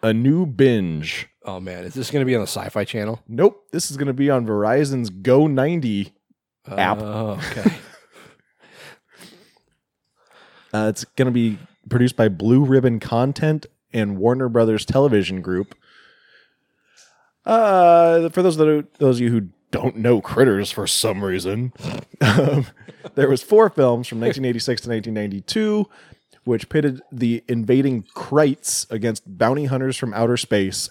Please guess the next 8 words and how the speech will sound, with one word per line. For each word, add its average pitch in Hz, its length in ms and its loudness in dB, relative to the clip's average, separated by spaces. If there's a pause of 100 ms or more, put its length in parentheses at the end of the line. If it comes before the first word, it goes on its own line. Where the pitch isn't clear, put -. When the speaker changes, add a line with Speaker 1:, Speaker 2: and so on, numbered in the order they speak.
Speaker 1:
often 117 320 0
with 113 220 -6
humans 135 340 -4
stuck - 340 -2
in 123 60 -2
the 120 80 -2
middle. 104 380 -6 (1800)
Speaker 2:
So - 420 -10